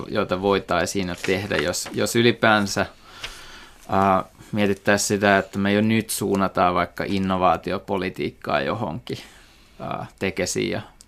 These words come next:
muiden kautta. Ne voitaisiin suunnita-, suunnata sillä lailla, että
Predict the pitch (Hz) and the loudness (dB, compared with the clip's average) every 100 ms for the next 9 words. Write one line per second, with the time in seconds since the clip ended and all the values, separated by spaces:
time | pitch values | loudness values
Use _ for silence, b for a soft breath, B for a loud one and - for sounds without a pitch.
0 | _ 120 110 107 123 - 110 - - - | _ -10 -6 -6 -8 -6 -6 -8 -10 -12
1 | _ B B B B B B 101 104 104 | _ B B B B B B 4 4 4
2 | - 135 127 120 113 - - - 131 123 | 2 4 6 4 0 -4 -6 0 2 4
3 | 113 110 - 117 110 104 95 95 95 90 | 4 2 0 0 2 6 6 8 6 6
4 | 95 | 2